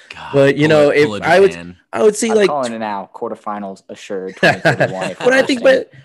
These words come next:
Speaker 2: but I think by, like, twenty twenty-seven, I think all those guys that we, we see now that are probably un-, are, like, uncapped, we'll be like,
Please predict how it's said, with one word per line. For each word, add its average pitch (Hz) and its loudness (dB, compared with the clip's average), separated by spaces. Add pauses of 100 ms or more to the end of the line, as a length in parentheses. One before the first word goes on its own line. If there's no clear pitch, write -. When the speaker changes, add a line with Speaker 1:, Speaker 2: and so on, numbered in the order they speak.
Speaker 2:
but 202 -2
I 226 -6
think 220 -8
by, 208 2
like, 185 2
twenty 180 -2
twenty-seven, 135 0
I 117 2
think 123 -6
all 143 4
those 156 0
guys 120 0
that 104 -6
we, 113 -6 (460)
we 120 -2
see 120 -6
now 110 -2
that 104 -4
are 101 -4
probably 110 -2
un-, 107 -8
are, 107 -2
like, 101 -4
uncapped, 107 -8
we'll 127 -4
be 131 2
like, 120 2